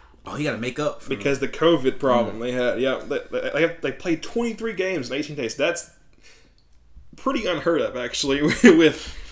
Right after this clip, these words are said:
Speaker 2: e-, even for baseball, 'cause, 'cause
Speaker 1: Yeah.
Speaker 2: nor-, normally you might play twenty games in ten days.
Speaker 1: Mm-hmm. Yeah,
Speaker 2: So.
Speaker 1: I, I think what the baseball doing this year is they're doing seven innings for makeup games,
Speaker 2: Mm-hmm.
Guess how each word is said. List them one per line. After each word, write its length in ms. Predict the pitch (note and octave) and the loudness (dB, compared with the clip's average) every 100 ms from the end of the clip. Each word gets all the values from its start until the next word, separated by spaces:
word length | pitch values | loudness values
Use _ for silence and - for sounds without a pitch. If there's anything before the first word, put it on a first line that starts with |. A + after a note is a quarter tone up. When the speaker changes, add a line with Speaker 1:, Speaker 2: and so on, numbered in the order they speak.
| - - - - - | -16 -18 -18 -18 -2
Speaker 2:
e-, 60 | A3 A3 | 0 2
even 180 | A3+ | 0
for 100 | F#3 | 0
baseball, 340 | C3+ C3+ C3+ A2+ | 0 0 0 -4
'cause, 180 | C3+ A#2 | -4 -6
'cause 240 | - C3 | -6 -6
Speaker 1:
Yeah. 100 | - | -4
Speaker 2:
nor-, 140 | E3 F3+ | -4 -2
normally 240 | F#3+ F#3+ - | -2 -4 -6
you 100 | D#3 | -4
might 180 | F3+ F3+ | 0 0
play 140 | - C#3+ | 2 0
twenty 300 | - E3+ E3 | 0 0 4
games 320 | E3+ E3 D#3 | 4 4 -2
in 160 | C3 A#2+ | -8 -4
ten 260 | D#3+ C3+ | 0 0
days. 440 | A#2 A2 G#2 - - - | -2 -6 -8 -12 -14 -16
Speaker 1:
Mm-hmm. 280 | F#2+ F#2 A2 - - - - - - - - - - - - | -16 -14 -14 -16 -20 -20 -18 -16 -14 -12 -12 -14 -14 -16 -18
Yeah, 100 | - | -10
Speaker 2:
So. 280 | - A#2+ G#2+ - | -4 -4 -4 -10
Speaker 1:
I, 80 | - - - - - - - - - - - - - | -14 -14 -18 -20 -20 -20 -16 -12 -12 -14 -20 -16 -12
I 80 | A#2+ | -10
think 280 | D#3 C#3+ C#3 | -8 -10 -8
what 120 | C3 | -2
the 120 | C#3+ | -2
baseball 380 | C#3 C#3+ D3 A2+ | 0 -2 0 -2
doing 200 | A#2+ A2 | -2 -4
this 240 | G#2+ A#2 | -6 -8
year 240 | G2+ F#2+ F#2 | -8 -6 -8
is 380 | F2+ E2+ - - - | -10 -14 -16 -16 -16
they're 100 | G2+ | -14
doing 180 | G#2 F#2+ | -12 -12
seven 380 | - A#2 G#2+ G2 | -10 -8 -10 -12
innings 560 | F#2+ F#2 F2 F2 - - - | -14 -18 -20 -18 -18 -18 -18
for 80 | F#2 | -16
makeup 340 | F#2 F#2+ - | -16 -16 -16
games, 460 | - - - - - | -18 -18 -18 -18 -12
Speaker 2:
Mm-hmm. 220 | B2+ C3 | -10 -8